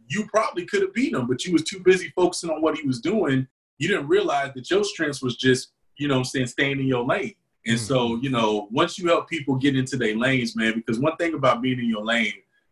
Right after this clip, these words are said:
Speaker 1: you can go as fast and slow as you want to, and you ain't gotta worry about passing nobody 'cause your lane is your lane. So that's why, you know what I'm saying,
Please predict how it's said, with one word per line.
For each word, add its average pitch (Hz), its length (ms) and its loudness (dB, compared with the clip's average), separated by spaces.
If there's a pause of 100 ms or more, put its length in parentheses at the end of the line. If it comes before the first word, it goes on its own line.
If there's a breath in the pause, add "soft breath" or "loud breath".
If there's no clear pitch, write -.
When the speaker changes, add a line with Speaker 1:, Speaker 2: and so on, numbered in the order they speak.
(120)
Speaker 1:
you 147 120 -2
can 147 80 -6
go 127 120 4
as - 100 -8
fast 147 360 0
and 135 60 -12
slow 139 240 0
as 120 120 -2
you 117 100 -4
want 131 240 -2
to, 113 140 -6
and 110 100 -2
you 123 80 2
ain't 123 140 -2
gotta 110 160 0
worry 113 160 0
about - 240 0
passing 123 400 -2
nobody 98 360 -2
'cause 98 260 -10
your 123 180 0
lane 113 360 0
is - 100 -8
your 104 180 0
lane. 107 280 -4 (420)
So 98 140 -4
that's 110 240 0
why, 101 380 -2
you 101 100 -8
know 98 100 -2
what 98 60 -2
I'm 95 40 -6
saying, 95 260 -4